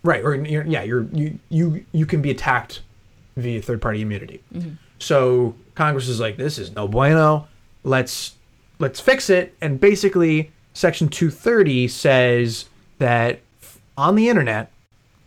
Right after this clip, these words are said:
Speaker 1: no internet content provider will be,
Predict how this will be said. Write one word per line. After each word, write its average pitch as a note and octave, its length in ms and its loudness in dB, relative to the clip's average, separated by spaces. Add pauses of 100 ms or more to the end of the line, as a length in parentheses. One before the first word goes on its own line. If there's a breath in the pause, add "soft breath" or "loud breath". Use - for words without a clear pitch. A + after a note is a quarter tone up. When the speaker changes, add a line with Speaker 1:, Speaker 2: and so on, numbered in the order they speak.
(880)
Speaker 1:
no E3+ 720 4 (760)
internet F#3 380 0
content E3+ 480 -2
provider C3 380 4
will B2+ 140 4
be, A#2+ 540 -2